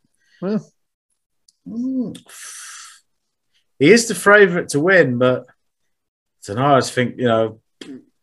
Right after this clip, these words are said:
Speaker 2: Ryan Walsh and Max Hughes got similar records.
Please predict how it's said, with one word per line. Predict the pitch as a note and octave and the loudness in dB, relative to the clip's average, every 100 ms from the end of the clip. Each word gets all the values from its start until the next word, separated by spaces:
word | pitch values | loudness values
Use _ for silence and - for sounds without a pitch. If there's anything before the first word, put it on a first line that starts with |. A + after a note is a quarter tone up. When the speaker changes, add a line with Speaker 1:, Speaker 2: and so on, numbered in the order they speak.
| _ _ - | _ _ -12
Speaker 2:
Ryan | B2+ C#3+ D3 C#3 C3+ | -2 2 4 4 4
Walsh | C#3 C3+ C3 - - - | 2 0 -2 -10 -12 -8
and | C3 B2+ | -4 0
Max | C3 C3 | 0 -2
Hughes | B2+ B2+ | -2 -2
got | A#2+ A#2+ | -2 -8
similar | - D#3+ D3+ C#3 C3 | -2 0 2 2 2
records. | C3+ B2+ - B2+ B2+ C3 B2+ - - | 2 0 -2 -2 0 -2 -8 -14 -14